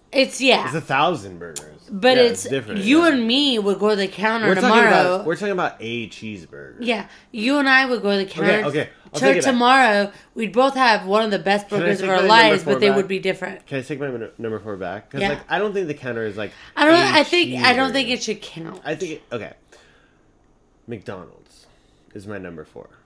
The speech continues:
Speaker 2: McDonald's.
Speaker 1: Okay, I could
Speaker 2: I
Speaker 1: support
Speaker 2: love
Speaker 1: that.
Speaker 2: a McDonald's cheeseburger, and we could just talk.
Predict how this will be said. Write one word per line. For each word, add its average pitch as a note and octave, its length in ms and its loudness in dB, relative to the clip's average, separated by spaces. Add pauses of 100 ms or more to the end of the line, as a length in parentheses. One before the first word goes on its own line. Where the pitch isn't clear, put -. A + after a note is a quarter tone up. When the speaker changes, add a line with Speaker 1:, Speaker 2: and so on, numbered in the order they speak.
Speaker 2:
McDonald's. - 420 -18 (580)
Speaker 1:
Okay, D4+ 420 0
I - 20 -2
could - 40 -6
Speaker 2:
I D#4+ 140 4
Speaker 1:
support C4+ 300 0
Speaker 2:
love D#3+ 320 0
Speaker 1:
that. - 120 -14
Speaker 2:
a C3 60 -6
McDonald's A2 560 -8
cheeseburger, D#2+ 720 -12
and A2+ 140 -10
we D3+ 80 -4
could D3 100 -8
just D3 120 -14
talk. C#3 160 -8